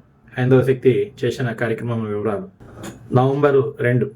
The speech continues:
గుంటూరు జిల్లా, గుంటూరు నగరం, అమరావతి రోడ్లో శివాలయం,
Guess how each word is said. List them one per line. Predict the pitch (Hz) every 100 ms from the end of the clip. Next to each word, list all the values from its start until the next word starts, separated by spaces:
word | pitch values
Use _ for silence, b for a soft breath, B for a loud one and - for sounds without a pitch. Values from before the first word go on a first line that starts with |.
| _ _ _ -
గుంటూరు | 139 151 143
జిల్లా, | 139 143
గుంటూరు | 143 131 131 135
నగరం, | 131 127 131
అమరావతి | 131 120 127 123
రోడ్లో | 123 110 127 117 113
శివాలయం, | 127 120 120 113